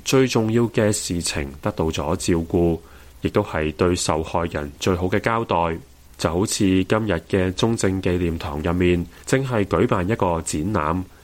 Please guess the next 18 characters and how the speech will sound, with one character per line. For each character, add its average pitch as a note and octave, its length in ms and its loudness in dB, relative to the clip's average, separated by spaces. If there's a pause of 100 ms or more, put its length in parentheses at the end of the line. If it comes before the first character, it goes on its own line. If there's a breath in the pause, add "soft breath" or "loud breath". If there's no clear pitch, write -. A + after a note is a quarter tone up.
(160 loud breath)
名 G2 340 2
為 F#2+ 180 2 (260)
《覺 - 60 -10
醒 A2 300 0
浪 G2 240 2
潮， D2 420 -4 (180)
條 D2 240 -4
條 D2 260 -4
民 D#2 200 -6
主 F2+ 140 0
路 G2+ 260 2
上 D#2+ 380 -4
的 B2 100 0 (200)
自 - 160 -2
由 D2+ 260 -2
呼 A#2 240 -2
聲》 A#2 280 0
特 E2+ 120 -2